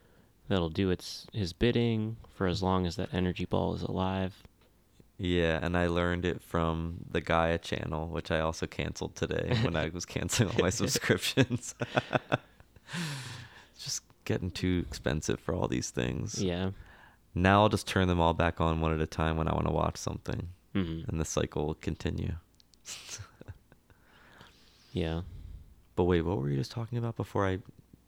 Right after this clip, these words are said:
Speaker 2: brought up the artwork again?
Speaker 1: Um.
Speaker 2: Now I'm losing my train of thought 'cause I'm getting tired.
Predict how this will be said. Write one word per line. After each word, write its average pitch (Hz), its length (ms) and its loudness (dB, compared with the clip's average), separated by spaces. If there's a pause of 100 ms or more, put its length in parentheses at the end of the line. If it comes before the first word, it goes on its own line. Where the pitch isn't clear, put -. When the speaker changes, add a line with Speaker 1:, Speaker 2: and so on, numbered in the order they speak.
Speaker 2:
brought 95 180 2
up 92 120 -2
the 92 80 2
artwork 90 340 0
again? 92 320 -4 (1000)
Speaker 1:
Um. 87 500 -2 (2750)
Speaker 2:
Now 95 200 2
I'm 92 120 -2
losing 90 240 -2
my 85 100 -2
train 85 300 -6
of 82 80 -4
thought 87 280 -2
'cause - 100 -8
I'm 82 80 0
getting 85 240 0
tired. 82 520 -2